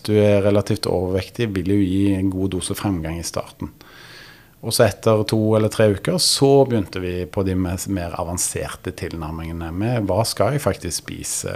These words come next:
og gå inn på det. Så det var en sånn fase, en tankegang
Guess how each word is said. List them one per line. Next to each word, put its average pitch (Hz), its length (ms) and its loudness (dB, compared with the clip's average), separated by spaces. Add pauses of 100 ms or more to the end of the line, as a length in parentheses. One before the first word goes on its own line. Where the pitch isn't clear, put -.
og - 340 -8
gå 92 200 -6
inn 76 120 -16
på - 120 -12
det. - 100 -16 (680)
Så 107 160 -4
det 123 80 2
var 123 140 2
en 110 80 0
sånn 104 240 0
fase, 95 680 0 (1000)
en 104 120 -6
tankegang 101 540 0